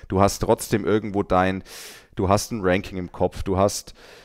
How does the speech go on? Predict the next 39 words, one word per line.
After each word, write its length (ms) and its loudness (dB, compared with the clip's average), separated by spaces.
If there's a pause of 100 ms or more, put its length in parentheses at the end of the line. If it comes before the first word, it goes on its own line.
(240)
du 100 -2
weißt, 320 4
oh, 140 2
das 160 0
Loch 100 4
ist 140 -2
mir 120 -2
un-, 160 -6
ist 220 -4
unangenehm, 800 0
da 80 0
mach 160 2
ich 140 -2
lieb-, 200 -6
da 120 -2
spiel-, 220 -6
hau 100 2
ich 120 -4
lieber 160 0
mein 160 -2
kleines 300 -2
Eisen 300 2
auf 120 -2
die 100 -6
Bahn. 400 0
Man 120 0
darf 160 6
jetzt 160 -4
nicht 180 -6
glauben, 340 6
dass 180 2
alle 260 6
anderen 300 2
außer 220 0
Flo 240 -2
und 120 -6
mir 260 0 (300)
einfach 340 4
da 300 6